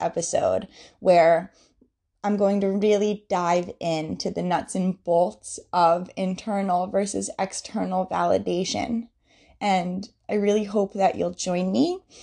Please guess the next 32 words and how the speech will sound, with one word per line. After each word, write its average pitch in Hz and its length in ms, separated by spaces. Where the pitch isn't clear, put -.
And 214 380
I 220 100
hope 208 360
that 185 460
this 202 240
episode 190 800
allowed 175 440
you 170 220
to 170 280
challenge 208 580
your 190 100
perspective 185 680
a 185 60
little 175 300
bit 214 300
and 208 180
make 190 220
you 233 100
feel 190 720
less 339 260
alone 220 680
if - 240
you're 180 240
kind 180 320
of 185 100
feeling 175 360
a 170 40
little 170 200
burnt 170 400
out 165 440
and 165 640
overwhelmed 247 880